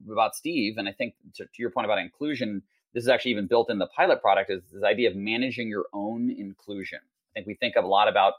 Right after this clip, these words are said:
inclusion as, like, you know, shepherd, you know, with the shepherd hook, bringing the sheep in kind of thing, which is a good model. But also, you know, we have people help kind of share and define for themselves, right, what they want their colleagues to know about the,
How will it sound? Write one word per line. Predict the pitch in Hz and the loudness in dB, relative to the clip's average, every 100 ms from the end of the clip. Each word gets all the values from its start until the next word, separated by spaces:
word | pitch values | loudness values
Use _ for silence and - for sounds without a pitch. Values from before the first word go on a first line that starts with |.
| - _ - | -6 _ -14
inclusion | - 117 110 120 | -4 -2 0 0
as, | 107 95 | -2 0
like, | 95 - | 0 0
you | 110 | -4
know, | 92 92 85 76 - | -2 -2 -4 -8 -16
shepherd, | - - 127 117 110 98 | -10 2 2 4 0 0
you | 110 | -2
know, | 101 | -2
with | 92 | -2
the | - | 0
shepherd | 120 113 107 | 0 2 2
hook, | 110 - | 0 0
bringing | 113 101 | -4 -4
the | 95 | -8
sheep | - 127 135 | -6 -4 -2
in | 127 127 | -4 0
kind | 127 | -2
of | 123 | 0
thing, | 143 | -2
which | 123 104 | -2 -4
is | 95 | -8
a | |
good | 80 107 113 101 | -2 0 0 -2
model. | 101 92 123 160 - _ _ _ | 2 4 4 2 -2 _ _ _
But | 110 - | 0 4
also, | 123 156 - 110 | 6 6 6 4
you | 98 | 4
know, | 101 | 0
we | 104 123 | 2 2
have | 120 | 2
people | - 117 110 101 | -2 2 4 4
help | 120 - - | 4 2 -2
kind | 113 | -8
of | 98 | -6
share | - - 117 113 113 | -4 2 4 4 2
and | 110 101 | -2 -6
define | 95 - 110 110 113 110 104 | -10 -2 -2 0 -4 -8 -10
for | 104 | -10
themselves, | 92 90 - - 139 127 85 65 104 - - | -8 -10 -10 2 6 6 4 0 -4 -8 0
right, | 95 104 - _ _ | 0 0 -4 _ _
what | 95 120 - | 2 2 4
they | |
want | 110 117 | 0 0
their | 107 95 | -2 -4
colleagues | - 110 110 95 | 0 2 2 -4
to | - 95 | -10 -4
know | 101 | 0
about | 101 92 | 0 -2
the, | 92 | -6